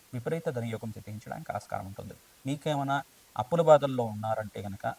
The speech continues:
మీరు ప్రధానంగా చూసుకుంటే ప్రతి మంగళవారం పూట మంగళహోరలో అంతా కూడా కందిపప్పు దానం చేసుకోవడం వల్ల, ఎరుపు రంగు వస్త్రాన్ని దానం చేసుకోవడం వల్ల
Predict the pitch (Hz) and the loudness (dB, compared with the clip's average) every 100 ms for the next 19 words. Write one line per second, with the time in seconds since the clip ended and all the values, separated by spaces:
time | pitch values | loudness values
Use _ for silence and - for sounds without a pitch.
0 | 120 117 - 104 123 123 120 123 - 139 | -4 -4 -2 0 0 -2 -6 -10 -12 -10
1 | 170 - 170 170 151 143 131 117 117 - | -6 -6 -4 -2 2 4 4 2 -2 -2
2 | 143 127 151 135 120 113 101 98 104 - | 0 2 2 4 2 0 -2 -2 -6 -4
3 | 120 - - - - 143 180 160 - 131 | -4 -4 -10 -6 -2 0 0 -2 -2 -4
4 | 110 110 107 95 - 101 101 135 - 123 | -2 -4 -8 -10 -10 -10 -6 -6 -4 -4
5 | 156 196 185 170 127 - 143 143 117 101 | -2 0 0 2 0 2 0 2 -2 -6
6 | 101 98 - 107 101 101 | -6 -10 -12 -14 -12 -8